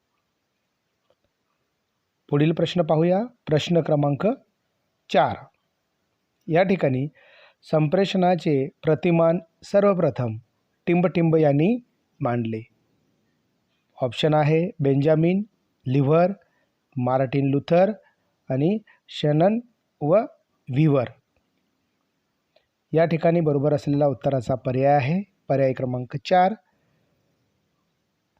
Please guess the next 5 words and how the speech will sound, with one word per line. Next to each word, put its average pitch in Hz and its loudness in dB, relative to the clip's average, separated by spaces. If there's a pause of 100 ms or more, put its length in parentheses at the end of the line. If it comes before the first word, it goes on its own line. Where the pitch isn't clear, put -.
(140)
शॅनन 160 2
व 160 2 (540)
व्हीवर 156 2 (540)
यांनी 151 2 (440)
सर्वप्रथम 151 0